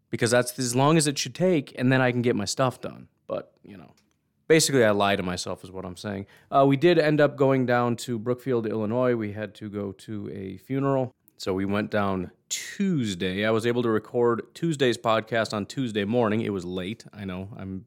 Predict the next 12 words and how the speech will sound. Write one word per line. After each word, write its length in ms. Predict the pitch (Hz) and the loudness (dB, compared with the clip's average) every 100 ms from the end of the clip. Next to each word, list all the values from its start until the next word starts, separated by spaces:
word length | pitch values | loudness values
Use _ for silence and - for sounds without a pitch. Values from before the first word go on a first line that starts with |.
| - | -14
I've 240 | 104 101 107 | -10 -8 -2
been 340 | 104 101 92 _ _ _ _ _ _ _ _ _ - | -2 -2 -6 _ _ _ _ _ _ _ _ _ -6
slacking, 640 | - 143 135 123 98 82 - | -2 2 2 0 -4 -10 -10
but 160 | 107 | -4
stuff 280 | - 143 127 | 0 0 0
is 120 | 120 | -4
crazy. 360 | - 127 95 - _ _ | 0 0 0 -6 _ _
Whole 240 | - 135 135 | 0 4 6
lot 200 | 127 117 | 4 4
going 220 | 120 113 | 0 2
on 220 | 101 95 | 0 -4
lately. 300 | 90 87 | -8 -12